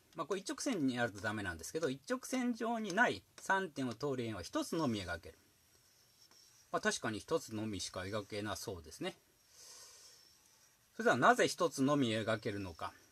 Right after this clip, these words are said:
そして一つのみ描けるとしたら、実際作図するときにはどう描いたらよいのかということを学んでみたいと思います。で、えっと、YouTube見てる人はここで止めて、ちょっと考えてから、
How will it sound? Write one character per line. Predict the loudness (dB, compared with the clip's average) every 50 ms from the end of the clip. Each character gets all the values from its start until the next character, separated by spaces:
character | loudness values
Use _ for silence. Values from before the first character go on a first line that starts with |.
| _ _ -8
そ | -4 -4 -2
し | -2
て | -2 -2
一 | -2 0 0 -2 0
つ | 0 -2
の | 0
み | 0 2 2 4
描 | 6 4 4
け | 6 2 0
る | 0 0
と | -2 -4
し | -4 -2
た | -4
ら、 | -4
実 | -2 0 0 2 4 4
際 | 4 4
作 | 4 2 0 0 0 -6
図 | -8 -4 -2 -2 -2 -2
す | -2 -4 -4 -4
る | -2 -2
と | -4 -4
き | -2 -4
に | -4
は | -4 -2
ど | 0 2 2
う | 4
描 | 4 4 4 4 4
い | 2
た | 0 -2 -4
ら | -4 -6
よ | -8 -8
い | -10
の | -10 -12 -12
か | -14 -16 -16 -20 _ _ _ _ _ _ _ _ _ _
と | -6 -6
い | -4
う | -4
こ | -4 -2
と | 0 4 4 4
を | 4 2 -2 -8 _ _ _ _ _ _ _ -10
学 | -8 -6 -4 -4
ん | -6 -6 -8
で | -8 -8
み | -8 -10 -8
た | -6 -6 -6
い | -6
と | -8 -10
思 | -12 -12
い | -10
ま | -8 -8
す。 | -8 -10 -12 -18 -20 _ _ _ _ _ _ -4
で、 | -2 -2 -2 -4 _ _ _ _ -10
え | -8
っ | -6
と、 | -4
YouTube | -2 -2 -2 0 -2 0 0 0
見 | -2 0
て | 0 0 0
る | 2
人 | 2 0
は | 0 0
こ | -2
こ | -4 -4
で | -4 -2
止 | -2 -2 -2
め | -2 -2 -4
て、 | -4 0 0 0 0 0 -4 -10 _ _ _ _ _ _ _ -14
ち | -14
ょ |
っ | -12
と | -2
考 | 0 0 0 2 2 0
え | 0 0
て | -2 -2
か | 0 4 6
ら、 | 6 4 4